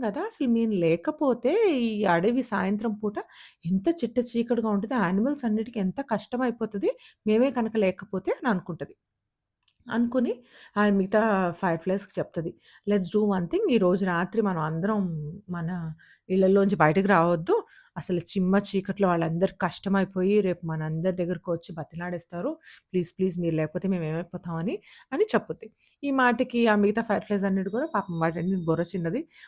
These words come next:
ఒప్పేసుకుంటాయి. ఒప్పుకొని రాత్రి అంతా బయటికి రావు. నెక్స్ట్ మార్నింగ్ they were expecting అనమాట. కానీ చాలా నార్మల్‌గా అంతా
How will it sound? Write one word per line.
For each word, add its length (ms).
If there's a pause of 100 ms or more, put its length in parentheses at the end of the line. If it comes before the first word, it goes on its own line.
(100)
ఒప్పేసుకుంటాయి. 640 (380)
ఒప్పుకొని 540
రాత్రి 440 (280)
అంతా 340
బయటికి 340
రావు. 180 (420)
నెక్స్ట్ 280
మార్నింగ్ 460 (320)
they 120
were 120
expecting 640
అనమాట. 380 (240)
కానీ 220
చాలా 300
నార్మల్‌గా 540 (480)
అంతా 280